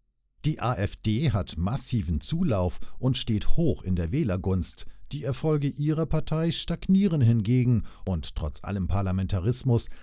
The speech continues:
hat es die Linke weder geschafft, die Massen, damit meine ich die Millionen, die notwendig wären, um Schlagkraft zu erlangen, zu mobilisieren,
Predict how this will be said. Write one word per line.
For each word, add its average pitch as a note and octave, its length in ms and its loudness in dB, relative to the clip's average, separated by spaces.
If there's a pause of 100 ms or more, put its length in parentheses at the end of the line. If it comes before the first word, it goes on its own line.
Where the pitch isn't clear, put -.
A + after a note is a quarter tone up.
(100)
hat - 200 -6
es F#3 120 -2
die C#3 140 -4
Linke C3+ 420 0
weder C3+ 240 0
geschafft, - 640 -2
die E2 80 -2
Massen, D#3+ 680 0 (120)
damit D#3+ 280 0
meine D3 240 0
ich G2 260 -2
die F3+ 180 4
Millionen, C#3 580 4
die F#2 120 -2
notwendig G2 600 -2
wären, G2+ 280 -2
um D#2 140 -4
Schlagkraft - 840 -6
zu - 160 -4
erlangen, F#2 540 0
zu - 180 -2
mobilisieren, G2+ 960 2